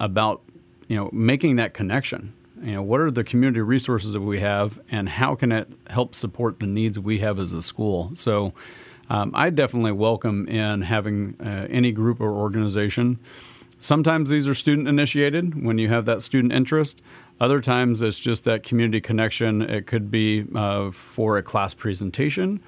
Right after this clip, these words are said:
sponsoring scholarships, um, a variety of factors. Uh, high schools are, are oftentimes referred to a microcosm of our society. Uh, as you, uh, mentioned, you know, high schools are the center point, uh, Ralph, in, in terms of,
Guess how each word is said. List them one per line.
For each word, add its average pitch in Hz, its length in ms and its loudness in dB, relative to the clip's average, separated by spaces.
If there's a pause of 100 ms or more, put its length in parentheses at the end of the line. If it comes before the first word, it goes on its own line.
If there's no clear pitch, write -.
(300)
sponsoring 139 720 0
scholarships, 131 920 -2 (480)
um, 107 500 -4
a 113 140 0
variety 117 400 2
of 92 100 -2
factors. 110 540 -6 (500)
Uh, 117 240 -4
high 113 220 2
schools 147 260 2
are, 120 120 0 (180)
are - 420 -4 (140)
oftentimes 123 760 2
referred 113 460 0
to 127 160 2
a 113 60 4
microcosm 113 680 0
of 107 140 0
our 113 100 2
society. 113 640 0 (640)
Uh, 107 240 0
as 117 200 0
you, 120 360 2 (100)
uh, 113 360 0 (420)
mentioned, 123 600 2
you 117 80 2
know, 113 120 4
high 120 160 4
schools 117 420 0
are 113 100 2
the 107 80 0
center 123 320 2
point, 123 420 0
uh, 117 260 0
Ralph, 117 420 2
in, 110 260 -2
in 113 140 0
terms 120 340 2
of, 104 300 -2